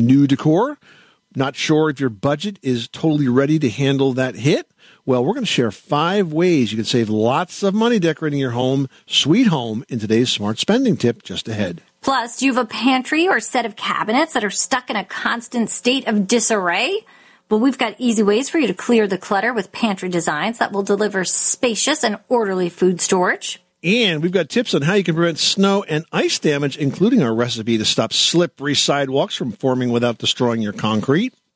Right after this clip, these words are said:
Speaker 2: But first, the Money Pit is about helping you. So whether you live in a house or an apartment, whether you're dealing with a repair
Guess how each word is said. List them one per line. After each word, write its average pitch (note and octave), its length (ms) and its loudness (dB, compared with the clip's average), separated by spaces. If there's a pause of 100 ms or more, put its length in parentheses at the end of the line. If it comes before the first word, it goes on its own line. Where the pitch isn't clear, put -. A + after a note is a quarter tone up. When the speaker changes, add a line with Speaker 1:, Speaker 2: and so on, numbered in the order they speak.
(240)
Speaker 2:
But G3+ 240 -4
first, C#4 400 -2
the A#3+ 260 0
Money F4+ 240 0
Pit D#4 220 -2
is E4 180 0
about A#3+ 320 -2
helping B3 600 2
you. D4+ 360 2
So G#3+ 180 0
whether A3+ 180 0
you G#3+ 140 0
live G3 140 0
in F3+ 80 0
a D#3+ 80 0
house A3 360 -4
or F3+ 120 -2
an D#3 40 -2
apartment, - 460 -6 (160)
whether F#3+ 240 -2
you're F3 100 -4
dealing G3 320 2
with F#3 140 -4
a D#3+ 60 -6
repair D4+ 640 -2